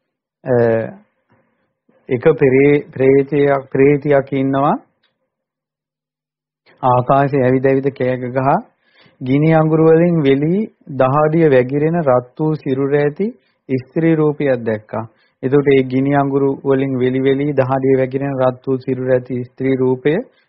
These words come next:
වේදනාවෙන් කෑ ගහනවා. එතකොට මට හිතුණා ගිනි අඟුරු වලින් වෙලි වෙලි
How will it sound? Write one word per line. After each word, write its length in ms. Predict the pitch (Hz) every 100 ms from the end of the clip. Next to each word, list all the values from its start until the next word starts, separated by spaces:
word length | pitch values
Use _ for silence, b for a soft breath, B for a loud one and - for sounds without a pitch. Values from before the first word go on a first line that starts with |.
| _
වේදනාවෙන් 640 | 127 131 131 131 131 131 127
කෑ 280 | 131 135 143
ගහනවා. 400 | 123 110 113 120 _ _ _ _
එතකොට 280 | 127 139 139
මට 200 | 127 123
හිතුණා 440 | 123 123 131 123 123 _ _ _ _ _ _ _ _ _ _ _ _ _
ගිනි 380 | 123 113 127 135
අඟුරු 300 | 139 135 139
වලින් 280 | 143 143 143 131
වෙලි 240 | 127 131
වෙලි 280 | 143 139